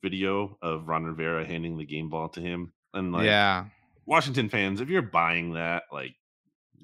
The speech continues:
Speaker 1: all right, we'll see how long that, that lasts. Um, I, I don't buy them, again, as this actually legit N F C contender, the conference contender as a whole.
Speaker 2: Sure.
Speaker 1: But I do think they're, like, gonna be a,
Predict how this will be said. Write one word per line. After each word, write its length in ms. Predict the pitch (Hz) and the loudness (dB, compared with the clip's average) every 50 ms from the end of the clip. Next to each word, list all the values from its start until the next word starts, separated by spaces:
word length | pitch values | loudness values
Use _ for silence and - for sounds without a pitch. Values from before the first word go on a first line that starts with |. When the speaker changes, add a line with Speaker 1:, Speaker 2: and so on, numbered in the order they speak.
| 82 - - 67 | -20 -16 -10 -6
Speaker 1:
all 60 | 64 | -6
right, 200 | 57 50 50 - _ _ _ _ _ _ _ _ _ _ - | -6 -6 -8 -12 _ _ _ _ _ _ _ _ _ _ -12
we'll 80 | 90 | -10
see 140 | 87 - 87 | -6 -4 -2
how 100 | 85 82 | 0 0
long 300 | 78 73 69 69 73 71 | 0 -2 -2 -4 -4 -6
that, 220 | 64 62 64 - - _ - | -6 -6 -6 -8 -10 _ -8
that 220 | 67 69 69 67 | -6 -6 -6 -4
lasts. 440 | 69 65 64 67 - - - - - _ - | -2 -2 -2 -2 -4 -6 -10 -14 -14 _ -4
Um, 420 | 76 73 71 71 69 69 69 69 _ _ _ _ _ _ _ _ _ - - - - - - _ _ _ _ _ _ _ _ - | -2 0 0 0 -2 -4 -8 -12 _ _ _ _ _ _ _ _ _ -20 -20 -20 -20 -20 -20 _ _ _ _ _ _ _ _ 2
I, 300 | 123 131 131 131 131 120 - | 4 4 4 4 2 2 2
I 80 | 139 | 2
don't 260 | 160 160 120 95 78 | 2 2 0 -2 -2
buy 180 | 78 82 82 87 | 2 2 2 2
them, 340 | 78 80 73 65 67 67 - - | 2 0 -6 -6 -8 -12 -10 -6
again, 320 | 101 98 95 87 85 82 | -2 0 0 0 0 -2
as 180 | 82 85 78 78 | -2 -4 -4 -4
this 540 | 80 85 82 - - - - - - - _ _ _ _ - - | -2 -2 -2 0 -2 -2 -4 -6 -10 -12 _ _ _ _ 0 2
actually 500 | 92 95 92 - - - 90 90 87 87 | 4 4 2 0 -6 -6 -6 -4 -4 -4
legit 480 | 82 87 85 85 87 90 87 87 - - _ _ - | -4 -6 -6 -4 -2 0 0 0 -2 -4 _ _ -4
N 140 | 92 92 90 | -2 -2 -2
F 140 | 90 87 | -2 -4
C 480 | - - - 95 87 85 82 85 80 - - | -4 -4 -4 -2 -2 -2 -2 -4 -6 -8 -8
contender, 720 | - 92 82 - - 98 90 87 90 92 92 90 - - _ | -6 -6 -6 -4 -4 -4 -4 -2 -2 -2 -2 -2 -4 -8 _
the 60 | - - | -18 -14
conference 500 | - - 85 80 - - 90 85 - - | -6 -2 -2 -2 0 -2 -4 -8 -8 -8
contender 460 | - 85 80 - 92 90 87 90 85 | -8 -8 -6 -4 -4 -2 0 0 -2
as 120 | 82 78 | -2 -2
a 60 | 80 | -4
whole. 200 | 73 87 90 90 | -2 0 0 2
Speaker 2:
Sure. 280 | 92 180 180 120 98 - _ _ _ | 4 6 6 4 4 0 _ _ _
Speaker 1:
But 100 | - 113 | 0 2
I 100 | 113 113 | 2 2
do 240 | 113 104 123 143 143 | 2 4 4 4 4
think 280 | 143 - 127 110 101 - | 4 4 2 2 2 2
they're, 140 | 110 98 95 | 2 4 4
like, 200 | 90 85 - - _ _ _ _ _ - 90 | 4 2 -2 -6 _ _ _ _ _ -8 -4
gonna 140 | 95 90 90 | -2 -2 0
be 140 | 82 78 73 | 0 -2 -2
a, 100 | 71 | -2